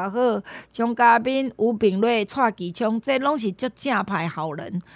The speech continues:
互因留咧立法院，绝对是咱的功德。二一二八七九九，二一二八七九九，外管七加空三。听即妹甲你拜托好无？你若需要甲你寄货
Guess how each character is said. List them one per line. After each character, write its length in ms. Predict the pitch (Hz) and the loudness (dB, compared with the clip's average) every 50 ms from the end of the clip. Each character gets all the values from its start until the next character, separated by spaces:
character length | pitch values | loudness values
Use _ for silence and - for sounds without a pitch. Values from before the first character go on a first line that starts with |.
| - - - | -20 -20 -14
互 160 | - - 226 240 | -4 2 2 2
因 60 | 262 | 4
留 180 | 254 233 214 240 | 6 4 6 6
咧 80 | 277 269 | 4 4
立 120 | 247 208 | 2 0
法 240 | 208 196 269 247 190 | 0 2 2 2 2
院， 240 | 135 202 202 196 196 - _ - | 2 0 -2 -2 -4 -6 _ -2
绝 220 | - 247 226 214 - _ - | 2 4 4 4 2 _ -2
对 180 | 302 294 269 233 | 0 0 0 0
是 180 | - - 196 175 180 175 | -2 -4 -6 -4 -2 0
咱 180 | 226 247 254 | 0 0 0
的 100 | 233 196 - _ _ _ _ _ - | -2 -4 -6 _ _ _ _ _ 0
功 220 | - 202 190 185 | 2 4 4 4
德。 220 | 180 - - 185 165 - _ _ _ _ - - - - - - - - _ _ - | 0 0 -2 -4 -4 -4 _ _ _ _ -20 -20 -20 -20 -20 -20 -20 -20 _ _ 8
二 220 | - 359 330 285 - | 10 10 10 10 8
一 180 | - 294 294 277 | 2 -6 -6 -4
二 260 | - - 294 269 220 | 2 4 4 4 4
八 320 | 196 - - 262 247 254 247 | 2 2 4 6 6 6 4
七 240 | - - 240 240 | 2 -2 -6 -6
九 220 | 208 - 190 185 196 | -2 -2 -2 -2 -2
九， 160 | - 208 175 | -2 -2 -4
二 160 | 127 131 214 | -2 0 -2
一 260 | 214 208 - - 269 | -2 -2 -2 -6 -6
二 240 | 269 226 240 226 208 - | -2 -2 -2 -2 -2 0
八 120 | - 247 | 0 0
七 160 | 247 - 220 | 0 -2 -6
九 240 | 220 - 208 214 208 | -4 0 0 0 0
九， 220 | 185 - 214 196 | 0 0 -2 -2
外 280 | - - 202 208 190 175 | 0 2 4 4 4 2
管 260 | 175 - 175 170 160 | 0 -4 -4 -4 -4
七 220 | 175 - - 196 180 | -4 -6 -4 -6 -6
加 240 | 175 - 180 180 | -4 -2 -2 -4
空 400 | 180 - - - 233 185 175 175 | -4 -6 -6 -4 -2 -2 -2 -4
三。 340 | 170 - - - 180 180 190 180 - - - - - - - - | -6 -6 -4 -2 -2 -2 -2 -4 -8 -18 -20 -20 -20 -20 -18 -8
听 200 | - 262 247 269 | -2 0 2 2
即 80 | 269 311 | 2 2
妹 140 | 311 285 | 2 2
甲 120 | 254 - 214 | 2 2 0
你 80 | 226 254 | 0 0
拜 280 | 220 - 302 277 254 | 2 4 6 6 6
托 180 | 220 - 233 202 | 4 2 0 0
好 160 | 196 208 240 | 2 2 2
无？ 140 | 214 208 185 | 2 2 0
你 140 | 196 277 311 | 0 -2 -2
若 180 | 294 262 226 | 0 0 -2
需 160 | 226 - - 247 | -2 -2 0 0
要 100 | 277 254 | 0 0
甲 100 | 220 196 | 0 -2
你 120 | 214 220 - - | -2 -4 -6 -4
寄 100 | - 285 | 0 4
货 400 | 269 220 196 202 - - 190 | 4 4 4 2 -2 -4 -6